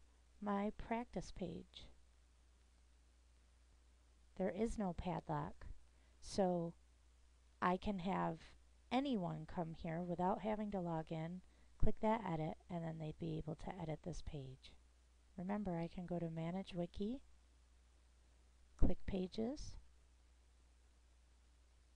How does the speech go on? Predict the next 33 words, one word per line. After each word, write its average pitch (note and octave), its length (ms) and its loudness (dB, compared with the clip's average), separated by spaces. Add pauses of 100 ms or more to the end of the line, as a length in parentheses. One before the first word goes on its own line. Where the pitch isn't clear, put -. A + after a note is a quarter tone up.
(1200)
and D#3+ 180 -8
I D3 220 -8
can D3 260 -12 (140)
click F3+ 240 6
next D#3+ 360 -6
to F#3 60 -6
Practice G#3 880 -2
to E3 60 -4
select F3+ 600 -2
it, F#3+ 140 -2 (540)
and E3+ 140 -2
I D#3+ 160 -4
could C4+ 240 4
lock G#3 320 2
that F3 220 0
page E3 280 -2
if - 180 -6
I E3 120 0
want D#3 300 -4
to, B3+ 260 -4 (580)
but F#3+ 240 4 (400)
if A3 160 -2
I'm A#3 160 2
using F#3+ 300 -2
it F#3 100 -6
with F3 140 -4
students, A#3+ 640 -2 (340)
this G#3 180 0
would G#3 140 0
be G3+ 140 4
a G3 80 2
good G#3 220 0
way G#3+ 580 2